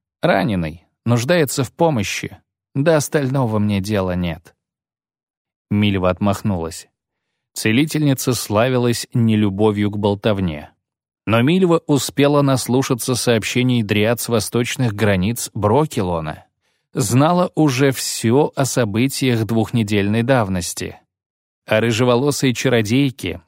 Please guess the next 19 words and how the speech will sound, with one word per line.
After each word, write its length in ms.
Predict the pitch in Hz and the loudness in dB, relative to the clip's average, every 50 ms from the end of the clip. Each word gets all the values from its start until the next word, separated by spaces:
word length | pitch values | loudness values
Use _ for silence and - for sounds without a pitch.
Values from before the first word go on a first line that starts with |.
| _ _ | _ _
явившейся 840 | - 92 95 101 101 110 131 135 - - 131 117 107 - - 120 - - | -6 -2 0 0 2 2 0 0 0 0 0 0 0 0 -2 -2 -2 2
одновременно 760 | - 113 104 98 104 101 95 - 117 127 131 120 113 110 107 | 0 0 2 2 0 0 0 0 -2 0 0 0 2 0 0
с 100 | 104 - | -2 -2
магической 640 | 113 104 101 98 113 123 - 135 113 - - 123 107 | -2 -2 -2 -2 -4 -2 -2 -4 -4 -2 -2 -2 -2
вспышкой 560 | - - - - 131 127 120 - - 131 120 | -2 -6 -6 -2 -2 -2 -2 -2 -2 -2 0
в 80 | 107 92 | 0 -2
Брокелон. 800 | 92 92 117 139 156 - - 110 95 87 82 73 73 - 95 _ _ _ _ _ _ _ _ _ | 0 2 2 2 2 0 -2 -4 -2 -2 -4 -6 -10 -14 -20 _ _ _ _ _ _ _ _ _
О 160 | 113 110 107 | -2 -2 0
калеке 520 | - - 120 120 131 160 175 - - 151 | 2 2 2 2 2 2 0 0 -2 -2
со 180 | 135 - 139 127 | 0 0 0 0
сломанными 720 | - - 117 120 147 160 160 156 147 139 135 127 120 117 | 0 2 2 2 4 4 4 2 2 4 4 4 4 4
рукой 420 | 113 110 107 98 - - 123 135 135 | 4 2 2 0 2 0 0 0 0
и 220 | 135 _ - 117 | -2 _ -2 0
ногой, 500 | 110 110 104 98 98 101 117 147 160 135 | 2 2 0 0 0 0 0 0 0 0
которого 480 | - - 117 101 - 123 117 107 107 - - | 0 -2 -2 0 2 2 2 2 0 0 0
она 280 | 107 104 104 117 131 | 0 0 2 0 0
притащила 720 | 127 - 113 110 - 113 107 - - - - 139 127 120 110 | -2 -2 -6 -2 0 0 -2 0 -2 -4 -2 0 0 0 0
в 80 | 95 | 0
лес 380 | 98 95 113 131 135 - - | -2 -2 0 0 -2 -2 -6